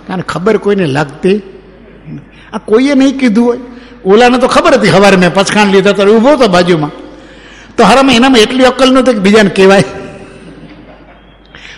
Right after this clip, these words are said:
વિકલ્પ, આ મનના ઘોડા જુઓ, આ તરંગ જુઓ, ભલે કાંઈ નથી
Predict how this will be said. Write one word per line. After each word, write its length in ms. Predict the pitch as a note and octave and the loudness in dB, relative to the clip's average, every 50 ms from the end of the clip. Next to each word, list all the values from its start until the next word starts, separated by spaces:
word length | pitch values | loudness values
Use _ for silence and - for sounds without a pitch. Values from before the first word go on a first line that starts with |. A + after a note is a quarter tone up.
| - - C3+ | -18 -10 -8
વિકલ્પ, 400 | C#3 D3 - - D#3 D#3 - F#3 | -8 -6 -4 -6 -6 -6 -6 -6
આ 120 | D3+ D#3 | -4 -2
મનના 400 | D3+ D3+ D#3+ E3+ F#3 F#3+ F#3 E3+ | -2 0 0 0 0 0 0 -2
ઘોડા 300 | B2 - B2 D#3 E3 E3+ | -2 -2 0 0 2 2
જુઓ, 240 | E3+ D3 D#3+ E3 E3 | 2 2 2 2 2
આ 80 | E3 D#3 | 0 0
તરંગ 360 | - - E3+ F#3+ G3+ G3 F3 | 0 0 0 0 2 0 0
જુઓ, 280 | C#3 D#3 E3 E3 D#3+ D#3 - - - - - - | -2 -2 -2 -4 -4 -4 -8 -16 -20 -20 -14 -2
ભલે 160 | E3 G#3 C#4 C#4+ | 0 2 2 2
કાંઈ 360 | C#4+ - B3+ D#4 F#4 G4 F#4+ | 0 -2 0 0 2 2 2
નથી 340 | E4+ D4+ - B3 G3+ C3+ | 2 2 2 0 -2 -2